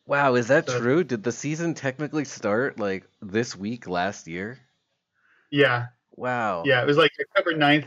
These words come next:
Speaker 2: through October of two thousand nineteen through October, was it thirteenth or
Speaker 1: Like,
Speaker 2: whatever it was?
Speaker 1: thirteenth, yeah.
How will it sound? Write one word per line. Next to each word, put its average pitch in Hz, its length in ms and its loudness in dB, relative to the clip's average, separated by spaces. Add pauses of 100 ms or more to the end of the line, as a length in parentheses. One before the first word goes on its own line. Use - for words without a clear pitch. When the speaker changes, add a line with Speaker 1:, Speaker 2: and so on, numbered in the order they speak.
Speaker 2:
through 147 240 4
October 143 640 2
of 139 280 4
two 156 120 -14
thousand 143 260 0
nineteen 139 400 -6
through 135 140 -2
October, 131 680 -2 (320)
was 135 200 0
it 120 100 -12 (500)
thirteenth 135 440 -2
or 135 100 -4
Speaker 1:
Like, 127 60 -4
Speaker 2:
whatever 104 300 2
it 95 60 -2
was? 92 240 0
Speaker 1:
thirteenth, 82 40 -12
yeah. 90 240 -4